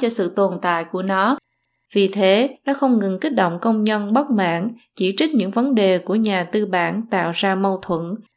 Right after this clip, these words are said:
Kích động xung đột là bí quyết quan trọng hàng đầu cho sự sinh tồn của nó. Ở một số phương diện nào đó, công đoàn cũng có thể mang lại cho công nhân lợi ích trong thời gian ngắn,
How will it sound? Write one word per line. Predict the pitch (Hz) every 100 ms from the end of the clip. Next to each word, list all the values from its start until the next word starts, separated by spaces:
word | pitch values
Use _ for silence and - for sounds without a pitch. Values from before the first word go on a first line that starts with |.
| _ -
Kích | 330 247
động | 196 180
xung | 247 233 202
đột | 185 175
là | 180
bí | 180 233
quyết | 269 311 311
quan | 220 208 202
trọng | 185 170
hàng | 202 180
đầu | 185 180 175
cho | 196
sự | 196 170
sinh | 160 208 196
tồn | 190 175 160
của | 170
nó. | 170 170 180 247 - _ _ _ _ _ _
Ở | - 180 180
một | 233 233
số | - 233 269
phương | 269 247 202
diện | 185 190
nào | 180
đó, | 180 185 247
công | 254 247
đoàn | 214 185 180
cũng | 180 214
có | 269
thể | 214 190
mang | 226 226 208
lại | 180 170 175
cho | 214
công | 208 202 202
nhân | 208 202
lợi | 180 170
ích | 254 254
trong | 226 208
thời | 208 180
gian | 185 196 196
ngắn, | 196